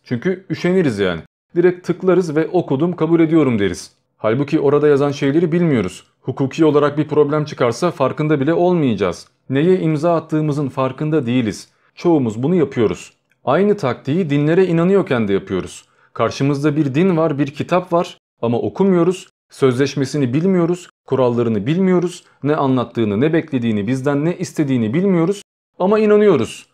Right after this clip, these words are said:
O üyeliği alıyoruz, orada gezinmeye başlıyoruz ve bu sözleşmeyi okuyanları, kendince "Bak burada böyle bir şey diyormuş." diyenleri kafir diye adlandırıyoruz,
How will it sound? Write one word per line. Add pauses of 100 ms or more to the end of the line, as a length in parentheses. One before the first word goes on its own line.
(360)
O
üyeliği
alıyoruz, (240)
orada
gezinmeye
başlıyoruz
ve (260)
bu
sözleşmeyi
okuyanları, (280)
kendince
"Bak
burada
böyle
bir
şey
diyormuş."
diyenleri (240)
kafir
diye
adlandırıyoruz,